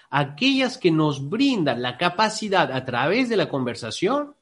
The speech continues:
de maximizar nuestras relaciones con otras personas. Eso significa que todo líder debe entonces tener esa voluntad y capacidad de poder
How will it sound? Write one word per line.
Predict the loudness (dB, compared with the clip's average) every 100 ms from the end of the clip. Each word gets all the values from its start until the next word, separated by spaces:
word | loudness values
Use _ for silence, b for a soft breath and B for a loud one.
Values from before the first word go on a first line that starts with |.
| _ _ _ _ _ _ -2
de | 0
maximizar | 4 2 2 -2 -2 -2 -2 -2 0
nuestras | 2 2 2 0 0 2
relaciones | 0 0 -4 -4 -2 -2 -4
con | -6
otras | -4 -6 -8
personas. | -12 -14 -16 -20 _ -20 -20 _ _ _ _ _ _ _ _ _ _ _ _ 0
Eso | 4 4 2 -2
significa | -2 -2 -2 -2 -2 0
que | -2 -2
todo | 2 4 4
líder | 4 2 2 0 0 -2 -4
debe | -4 -2
entonces | -2 -2 -2 -2 2 2 2 -8 -16 _ _ _ _ _
tener | 2 4 6 4 0 -6 _ _ _ -6
esa | -4 -2 -2
voluntad | 0 0 0 0 -2 -2
y | -6
capacidad | -4 -2 -2 0 -4 -2 -6 -10 _ _ _ _ _ -10
de | -6
poder | -4 0 0 0 -10